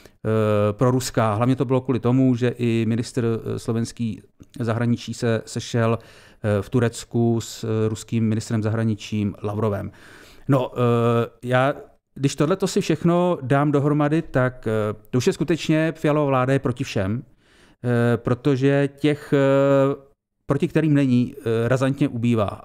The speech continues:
A ta rétorika zvostřuje taky, to je, eh, týden od týdne horší, ale mě na tom zaráží to, že ono je to horší,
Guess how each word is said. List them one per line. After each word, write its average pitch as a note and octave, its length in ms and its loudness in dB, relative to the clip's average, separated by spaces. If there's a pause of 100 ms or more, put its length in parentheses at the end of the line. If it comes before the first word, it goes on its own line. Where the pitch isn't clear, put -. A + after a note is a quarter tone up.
(120)
A A2 380 -2 (340)
ta B2+ 120 2
rétorika E3 720 2
zvostřuje C#3+ 420 0
taky, C#3+ 460 0 (360)
to B2+ 140 2
je, C3+ 520 2
eh, B2 300 -4
týden C3+ 420 2
od C#3+ 80 -4
týdne D3+ 460 0
horší, B2+ 480 -4
ale C#3+ 260 2 (400)
mě B2+ 100 4
na C#3+ 80 2
tom F3+ 200 0
zaráží D#3 600 0
to, C3+ 240 0
že D#3+ 240 2
ono C3+ 200 2
je E3 60 -2
to F3+ 280 0 (480)
horší, G3 720 -2